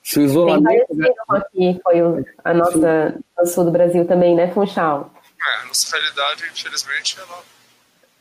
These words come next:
Speaker 2: Foi
Speaker 1: Se o
Speaker 2: bem
Speaker 1: isolamento
Speaker 2: parecido.
Speaker 1: já era difícil, o distanciamento, né? E eu não sei, vamos acreditar numa imunidade em rebanho aí, porque, ou numa segunda onda mais fraca, porque eu não vejo como fechar tudo de novo,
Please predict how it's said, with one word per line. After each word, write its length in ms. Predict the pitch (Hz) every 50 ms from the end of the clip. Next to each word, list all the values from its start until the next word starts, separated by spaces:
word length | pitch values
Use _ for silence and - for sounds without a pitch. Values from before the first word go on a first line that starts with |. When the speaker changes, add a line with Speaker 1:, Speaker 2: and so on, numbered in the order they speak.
| _ -
Speaker 2:
Foi 100 | 196 180
Speaker 1:
Se 60 | 190
o 20 |
Speaker 2:
bem 60 | 180
Speaker 1:
isolamento 300 | 170 165 202 202 196 185
Speaker 2:
parecido. 260 | 175 190 226 208 226 185
Speaker 1:
já 120 | 170 180
era 140 | 175 175 170
difícil, 600 | 170 175 175 - - - 190 208 196 - - 151
o 20 |
distanciamento, 1040 | 139 123 196 185 - - 185 170 - 175 160 151 156 170 196 202 - - 131 113 - _ _ -
né? 200 | 117 127 147 151 - _ _ _ _ _ - - - _ _ _ _ _ _ - - - - _ _ _ _ _ - - -
E 280 | - 135 151 147 147 165
eu 180 | 190 214 302
não 100 | 370 359
sei, 420 | - - 190 185 185 160 117 - _ _ _ _ _ - -
vamos 260 | 127 131 151 170 202 196
acreditar 440 | - 214 175 175 170 165 180 170
numa 180 | 175 170 170 165
imunidade 480 | 165 160 156 151 143 139 147 151 151 151
em 40 |
rebanho 440 | 139 139 139 127 123 131 139 143 139
aí, 240 | 131 131 135 165 185
porque, 760 | 175 - 185 160 - - 185 185 185 180 175 160 143 120 110 - - _ _ _ _ -
ou 160 | - 131 143 156
numa 180 | 165 165 160
segunda 400 | - - 147 139 147 151 147 139
onda 160 | 143 147 151
mais 220 | 143 139 135 131 -
fraca, 520 | - 131 127 139 160 165 - 214 196 196 _ _ _ _ _ _ _ _ _ _ _ _ _ _ _ _ _ -
porque 200 | - 143 - 196
eu 40 | 220
não 140 | 254 247
vejo 260 | 196 196 240 220 214 196
como 200 | - 208 226 233
fechar 440 | 180 - 202 170 - - - 160 147
tudo 180 | - - 143 131
de 100 | 120 120
novo, 300 | 113 107 98 95 92